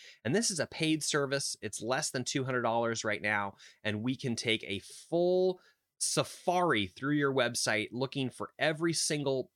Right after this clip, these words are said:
place that we can enhance it so you can attract more sales and, uh, and help your customers at the same time. Check that out at website treasure hunt dot com.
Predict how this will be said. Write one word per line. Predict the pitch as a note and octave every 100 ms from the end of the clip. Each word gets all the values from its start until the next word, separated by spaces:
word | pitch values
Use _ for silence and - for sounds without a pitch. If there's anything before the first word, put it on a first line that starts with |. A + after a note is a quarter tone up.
| _ _ -
place | - C3 F#2+ -
that | -
we | A#2
can | A#2 G2+
enhance | F#2+ B2 B2+ C3 -
it | F#2 - - -
so | -
you | A#2
can | A2
attract | F#2+ - A#2+ A2
more | A2+ G#2
sales | - A2 F#2 F2+ F#2 - - - _ G2+
and, | F#2 F2
uh, | - E2+ - - F#2
and | F2+
help | - A#2+ G#2
your | G2
customers | - G2+ - F#2 F2 -
at | -
the | F#2
same | - E2+ E2
time. | E2 - C2+ G#1+
Check | - F3+ -
that | E3
out | D3 C#3
at | A2+
website | G#2+ A2 B2+ C#3+ - C3+ A#2
treasure | - C3 B2+ B2
hunt | A#2 A#2+ -
dot | G#2 -
com. | - D3 C#3+